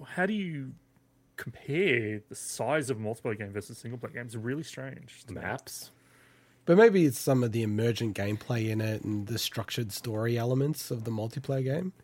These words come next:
Speaker 1: Mm.
Speaker 3: I, like, see, I'm actually super excited about the multiplayer game.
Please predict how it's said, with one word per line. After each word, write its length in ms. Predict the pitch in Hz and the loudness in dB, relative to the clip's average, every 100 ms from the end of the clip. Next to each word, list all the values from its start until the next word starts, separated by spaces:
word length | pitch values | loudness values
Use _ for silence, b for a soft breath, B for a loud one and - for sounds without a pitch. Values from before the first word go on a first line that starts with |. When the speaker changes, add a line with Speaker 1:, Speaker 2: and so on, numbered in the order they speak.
| B B B | B B B
Speaker 1:
Mm. 60 | - | 4
Speaker 3:
I, 220 | 190 202 | 6 6
like, 240 | 180 196 | 6 8
see, 120 | - 208 | 10 10
I'm 220 | 180 - | 10 8
actually 320 | 202 196 165 | 6 8 6
super 480 | 135 - 196 247 175 | 6 6 6 8 6
excited 360 | 131 143 123 | 6 2 2
about 200 | 113 110 | 0 -2
the 60 | 110 | -4
multiplayer 540 | 104 135 - - 92 | -4 -4 -6 -6 -8
game. 320 | 87 69 64 | -8 -10 -12